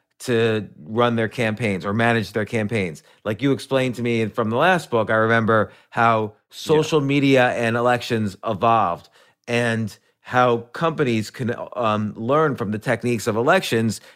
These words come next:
Speaker 1: to be better companies and to sell better products. But I didn't really understand everything. And it wasn't the fault of the book. It was probably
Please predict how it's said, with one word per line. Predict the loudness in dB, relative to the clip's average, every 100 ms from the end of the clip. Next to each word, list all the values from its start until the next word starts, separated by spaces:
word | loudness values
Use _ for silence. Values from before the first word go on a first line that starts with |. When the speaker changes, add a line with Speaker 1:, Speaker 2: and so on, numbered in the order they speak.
| _
Speaker 1:
to | -4
be | 0
better | 2 4 4
companies | 2 2 0 -2 -4
and | -8
to |
sell | -4 0 0
better | 2 0 0
products. | -4 -4 2 2 0 0
But | 2
I |
didn't | 2 2
really | 2 2
understand | 2 2 0 0 0 2 4 2 -2 -6 _ _ _ _ -4
everything. | -2 -2 -2 -2 -2 -6 _ _ _ _ _ -4
And | 0
it | 2
wasn't | 2 2 -4 -6
the | 0
fault | 2 2
of | 0
the |
book. | 0 0
It |
was | 0
probably | 2 2 2 0